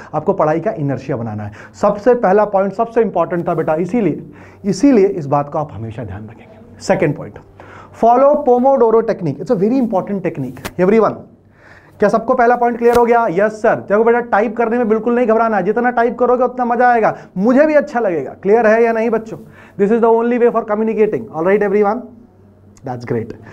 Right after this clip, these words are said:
चलिए, मैं बात करता हूं Pomodoro technique की। ये टेक्निक क्या कहता है? Take proper breaks, है ना? जब आप पचास मिनट की पढ़ाई करते हो या फिर चालीस मिनट की पढ़ाई करते हो, उससे ज़्यादा जो दिमाग है, है ना,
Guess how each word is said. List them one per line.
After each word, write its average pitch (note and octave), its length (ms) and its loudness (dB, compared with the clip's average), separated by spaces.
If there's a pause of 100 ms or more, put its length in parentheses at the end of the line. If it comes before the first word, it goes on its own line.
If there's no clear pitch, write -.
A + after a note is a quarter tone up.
(340)
चलिए, - 220 0 (280)
मैं F#3 80 0
बात A#3 220 0
करता A#3+ 200 2
हूं A#3+ 120 0
Pomodoro A#3 500 2
technique D3 380 -6
की। - 140 -16
ये G#3+ 120 2
टेक्निक A#3 380 -2
क्या G3 140 2
कहता E3 320 -2
है? B2 180 -8 (260)
Take B3+ 320 2
proper F#3+ 340 -2
breaks, C#3 460 -6 (180)
है A3 60 -2
ना? C#4 100 -4
जब G#3 180 2
आप G#3 120 -2
पचास A3 340 -2
मिनट A3 160 -6
की A3+ 100 -6
पढ़ाई F#3 260 -2
करते G#3 300 -2
हो C#3+ 160 -6 (300)
या E3 80 0
फिर - 380 -6
चालीस A#3+ 300 2
मिनट A3 200 -4
की A3+ 80 -4
पढ़ाई F#3 260 -2
करते F#3 300 -4
हो, D3+ 80 0
उससे F3 300 -2
ज़्यादा C#3 360 0
जो B3 140 0
दिमाग E3 440 0
है, D3+ 320 -8
है C#3+ 80 -8
ना, D4 140 -6